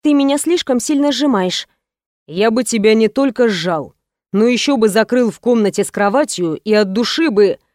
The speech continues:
Остаток фразы он шепнул мне на ухо. «Придурок!» Я в третий раз пихнула его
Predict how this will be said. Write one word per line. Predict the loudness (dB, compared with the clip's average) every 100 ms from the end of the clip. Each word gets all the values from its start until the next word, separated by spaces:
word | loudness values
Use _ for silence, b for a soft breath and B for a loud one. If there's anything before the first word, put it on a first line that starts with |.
| _ _
Остаток | -6 -4 -4 -4 -4
фразы | -6 -4 -2 -2 -6 -8 _ _
он | 0 0
шепнул | 0 -2 0 0 2
мне | 2 0
на | 0 -2
ухо. | -6 -10 -12 _ _ _ _ _
«Придурок!» | 0 0 0 0 0 -2 -12 _ _ _
Я | -2 -2
в | -2
третий | -4 -2 0
раз | 0 -2
пихнула | -4 -8 -2 0 0
его | 0 -4 -8